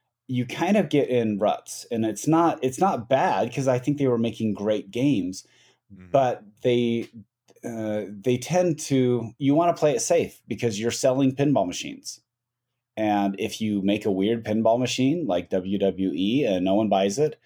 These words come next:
Speaker 1: then it's a big financial hit. So I totally understand that. Um, but it's nice to see what he and Eric are doing since they are the, the new guys on the block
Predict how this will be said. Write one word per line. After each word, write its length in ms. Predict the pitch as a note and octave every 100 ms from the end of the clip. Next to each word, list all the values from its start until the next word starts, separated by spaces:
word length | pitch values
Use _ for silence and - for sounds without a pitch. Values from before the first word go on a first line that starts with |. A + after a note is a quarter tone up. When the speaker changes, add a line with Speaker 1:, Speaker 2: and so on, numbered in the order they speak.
| _ _ -
Speaker 1:
then 180 | A#2
it's 120 | A2+ A#2+
a 60 |
big 180 | A2+ A#2+
financial 400 | A2 G2 - F2
hit. 280 | - - _ _ -
So 220 | - A2+
I 140 | G2
totally 560 | G2+ - B2+ B2+ A#2 G2+
understand 520 | G2 F#2+ - E2+ D#2
that. 200 | B1+ - _ _ _ _ _ _ -
Um, 380 | G#2+ G2 F#2+ F#2+
but 220 | A#2 F2
it's 260 | G#2 G2+
nice 260 | A#2+ A2 G2+
to 140 | -
see 640 | G2 - A#2 G#2+ G#2 G2+ G2 _ _ _ _ _
what 260 | G#2+ G#2+ -
he 240 | - B2
and 100 | A2
Eric 320 | G#2 C#3+ D#3
are 100 | A#2
doing 320 | F#2+ F#2+ F2+ F#2+
since 280 | - G2+
they 180 | G#2 G#2+
are 160 | G#2+ G2+
the, 400 | G2 F#2+ F#2 -
the 100 | G2+
new 280 | G2 G#2 A#2+
guys 340 | G2+ F2 F#2
on 120 | F#2 D#2
the 60 |
block 580 | D2 G#2 A2+ E2+ E2+ -